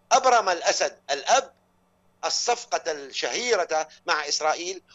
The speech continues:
Speaker 1: وهدأت جبلة الج-، جو-، جبهة الجولان، ولم تطلق طلقة على إسرائيل.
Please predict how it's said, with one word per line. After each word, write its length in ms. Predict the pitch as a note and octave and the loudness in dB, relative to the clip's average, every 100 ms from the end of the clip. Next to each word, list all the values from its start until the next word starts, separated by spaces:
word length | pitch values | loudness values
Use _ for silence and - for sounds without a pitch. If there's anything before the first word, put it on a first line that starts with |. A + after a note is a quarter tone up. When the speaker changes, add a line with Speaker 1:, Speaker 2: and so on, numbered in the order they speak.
| _ | _
Speaker 1:
وهدأت 760 | C#3+ D3+ D3+ C#3+ A#3+ A3+ F#3+ - | 4 4 6 4 4 4 0 -2
جبلة 220 | F#3+ F3 | -4 -6
الج-، 180 | D#3 - | -10 -6
جو-، 220 | D3 F#3 | -2 0
جبهة 340 | E3 G3 D#3+ E3 | 0 -2 -2 -4
الجولان، 520 | E3+ E3+ E3 F3 F#3+ | -4 -2 0 2 2
ولم 260 | G3 G#3+ A3 | 2 0 0
تطلق 420 | A#3 A#3 A#3 A#3 - | -4 -2 -2 -2 -2
طلقة 320 | C4+ A#3+ - | 2 2 2
على 320 | A2 C3 A#2 | -2 -2 -4
إسرائيل. 400 | A#2 A#2 D#2+ F2+ | -6 -8 -10 -12